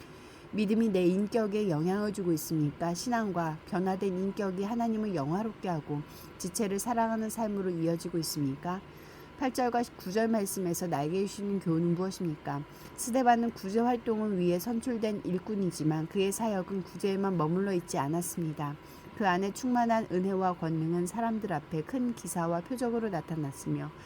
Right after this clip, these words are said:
나아가 강력한 복음 전파 사역으로도 이어졌습니다. 복음 전도는 전문 사역자들만이 사명이 아닙니다.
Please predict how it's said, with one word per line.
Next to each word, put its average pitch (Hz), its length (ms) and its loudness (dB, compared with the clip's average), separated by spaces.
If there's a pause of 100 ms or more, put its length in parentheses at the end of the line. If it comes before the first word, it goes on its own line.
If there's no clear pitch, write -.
(300)
나아가 175 420 6
강력한 196 560 0
복음 214 320 0
전파 196 340 -2
사역으로도 175 600 -2
이어졌습니다. 165 880 0 (640)
복음 233 260 6
전도는 214 520 2
전문 202 380 0
사역자들만이 214 840 0
사명이 233 420 0
아닙니다. 156 640 0